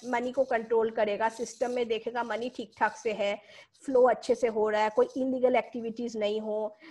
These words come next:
अ, inflation reduced हो, ये सब करता है, लेकिन करेगा कैसे? उसके लिए इंस्ट्रूमेंट्स तो चाहिए। Okay,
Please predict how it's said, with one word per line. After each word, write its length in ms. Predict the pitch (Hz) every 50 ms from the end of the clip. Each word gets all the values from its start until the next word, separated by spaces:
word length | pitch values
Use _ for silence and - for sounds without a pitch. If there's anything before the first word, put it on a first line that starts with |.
| - _ _
अ, 100 | 196 202
inflation 680 | 208 - 254 254 240 - - 240 233 226 - 285 262 262
reduced 440 | 233 226 220 202 220 240 240 233 - -
हो, 60 | 262
ये 140 | 285 311 349
सब 220 | 330 453 440 440
करता 280 | - 226 180 - - 170
है, 60 | 196
लेकिन 200 | 247 294 440 440
करेगा 460 | - - 285 240 233 277 381 453 539
कैसे? 300 | 539 - 523 403 - 277
उसके 220 | 269 262 - - 370
लिए 100 | 415 370
इंस्ट्रूमेंट्स 500 | 294 247 - - 311 311 349 381 - -
तो 80 | 480 480
चाहिए। 440 | 466 453 415 427 494 571 466 - - - _ _ _ _ _ _ - - _ _ _ _ _ _ _ _ _ _ _ _ -
Okay, 300 | 170 - - 554 554 330